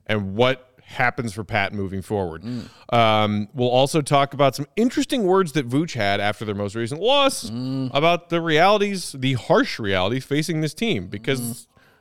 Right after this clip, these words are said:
Speaker 2: Mm.
Speaker 1: Vooch said a, th-, a thing or two that maybe sounded like someone who's kind of not given up, but is,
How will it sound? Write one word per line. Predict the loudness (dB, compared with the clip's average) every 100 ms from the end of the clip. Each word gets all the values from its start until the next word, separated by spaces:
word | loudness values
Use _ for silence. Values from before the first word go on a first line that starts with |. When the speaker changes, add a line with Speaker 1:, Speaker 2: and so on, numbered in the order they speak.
| _ -12
Speaker 2:
Mm. | -8 -4
Speaker 1:
Vooch | -4 -2
said | -2 -4
a, |
th-, | -10 _ _ _ -6
a | -4
thing | -2 -2
or | -4
two | -4 -4 -2
that | -4 -6
maybe | -4 -2 -2
sounded | 0 0 0
like | -2
someone | -2 0 2
who's | 0 2
kind | 2 2
of | -2 -12 _ _ _ -20 -4
not | 0 2
given | 2 4 4
up, | 4 4 2
but | 2 2
is, | -4 -4 -8